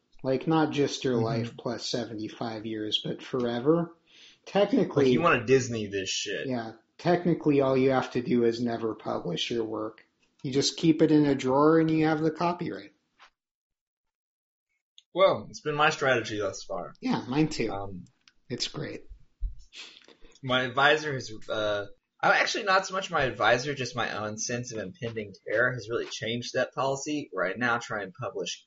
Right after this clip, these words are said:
Speaker 2: everything.
Speaker 1: <laughs>
Speaker 2: Um, so
Speaker 1: Oh, no. Then that means that in two hundred years, all your papers will be in public domain.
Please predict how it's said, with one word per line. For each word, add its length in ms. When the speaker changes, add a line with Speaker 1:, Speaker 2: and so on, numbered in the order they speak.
Speaker 2:
everything. 560
Speaker 1:
<laughs> 60
Speaker 2:
Um, 300
so 440
Speaker 1:
Oh, 20
no. 520
Then 460
that 260
means 260
that 200
in 160
two 280
hundred 380
years, 380
all 160
your 180
papers 480
will 160
be 140
in 160
public 420
domain. 800